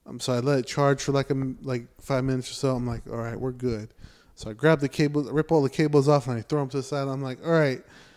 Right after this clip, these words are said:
all right, Rach, meet me at, meet me at the mechanic."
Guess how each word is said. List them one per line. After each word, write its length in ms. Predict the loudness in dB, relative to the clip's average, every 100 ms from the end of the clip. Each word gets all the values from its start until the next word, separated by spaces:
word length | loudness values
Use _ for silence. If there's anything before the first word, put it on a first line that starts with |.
| _ _ _ -2
all 60 | 2
right, 180 | 2
Rach, 340 | 2 0 -2 -2
meet 200 | 2 2
me 160 | 4 4
at, 260 | 4 0 -4 _ _ _ -6
meet 100 | -2
me 120 | 2
at 120 | 0
the 60 | -2
mechanic." 720 | -6 -2 -4 -4 -8 -16 -20